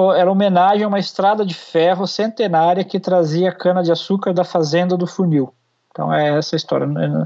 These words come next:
Muita gente confunde lá com a, com o Fluminense do Rio, o time de futebol, mas não. Era funilense mesmo. É, ali foi, assim, eu tive a maior ascensão da minha carreira, foi onde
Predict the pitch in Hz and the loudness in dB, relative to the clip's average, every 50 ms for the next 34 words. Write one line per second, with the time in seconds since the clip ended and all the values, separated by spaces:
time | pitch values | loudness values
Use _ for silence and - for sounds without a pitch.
0 | - - - - - - - - - 160 160 160 156 170 160 - - 165 156 - | -6 -8 -14 -14 -16 -18 -12 -4 -4 0 2 2 2 2 2 2 0 0 0 0
1 | - 165 170 160 156 151 156 156 - 156 147 143 139 131 127 131 - 143 131 - | 0 2 4 4 4 4 4 2 2 2 2 2 2 2 0 -2 -6 -10 -10 -8
2 | - - 185 196 185 175 160 156 151 160 180 190 185 - - - 147 139 139 131 | -2 0 2 2 4 4 2 2 2 4 4 4 2 0 -2 -4 -2 -2 -2 0
3 | 147 175 190 170 147 139 139 - 143 - - 165 151 151 - - - - 165 143 | 2 2 2 2 2 0 -2 -4 -8 -8 -4 -4 -4 -4 -4 -8 -6 -4 0 2
4 | 147 151 165 165 180 185 165 160 147 135 131 - _ - - - - - - - | 2 2 4 4 2 2 2 2 2 0 0 -4 _ -20 -20 -20 -20 -20 -20 -20
5 | - - - _ _ - - 156 147 151 147 - - - - 196 202 196 190 196 | -20 -20 -20 _ _ -6 -4 -2 0 0 -2 -2 -4 -6 0 2 4 6 6 6
6 | 208 196 190 175 175 185 196 196 - - - 208 180 151 135 123 - - _ _ | 6 6 6 6 6 6 4 2 2 0 -2 0 0 0 0 -2 -4 -8 _ _
7 | _ _ _ _ _ _ _ - - - - - - - - - - - _ _ | _ _ _ _ _ _ _ -20 -20 -20 -16 -16 -14 -14 -16 -18 -20 -20 _ _
8 | - 208 202 196 202 208 208 208 214 220 226 233 262 294 _ - 277 - _ _ | -4 0 2 4 4 4 4 2 0 -2 -10 -12 -14 -16 _ -14 -14 -14 _ _
9 | _ _ _ _ _ _ - 247 - - 247 233 220 196 - 233 226 233 240 226 | _ _ _ _ _ _ 0 0 0 2 0 0 0 0 0 0 0 0 2 2
10 | 226 220 202 202 202 214 220 226 214 202 185 175 170 160 151 147 143 139 147 143 | 2 2 4 4 4 4 4 4 4 4 4 4 4 4 4 2 2 2 0 -2
11 | 147 151 147 165 165 156 - - 180 160 - 185 170 165 160 156 165 170 165 - | -4 -6 -4 -4 -4 -4 -4 -4 -4 -4 -2 -2 -2 0 0 0 0 -2 -2 0
12 | 240 214 180 190 196 208 208 185 180 180 - 175 170 165 170 170 180 185 180 185 | 0 0 2 2 2 4 4 2 0 0 0 0 2 2 2 2 2 0 0 0
13 | 180 170 160 147 143 | 0 0 0 -2 -4